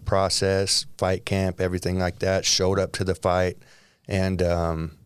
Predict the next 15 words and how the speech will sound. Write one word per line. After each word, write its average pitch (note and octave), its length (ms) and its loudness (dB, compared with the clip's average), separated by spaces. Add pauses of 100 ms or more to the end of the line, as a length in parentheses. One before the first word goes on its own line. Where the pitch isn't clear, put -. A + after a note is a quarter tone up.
(200)
you G2 100 -4
know, F#2+ 100 0
the F2+ 100 0
fight G2+ 320 0
didn't G2+ 300 -2
go F#2+ 240 2
his F2+ 260 0
way F#2+ 300 2
as F#2+ 140 0
far F#2 220 0
as E2+ 100 -2
his D#2+ 120 -6
hand G2+ 320 0
getting A#2 260 0
raised, B2 400 0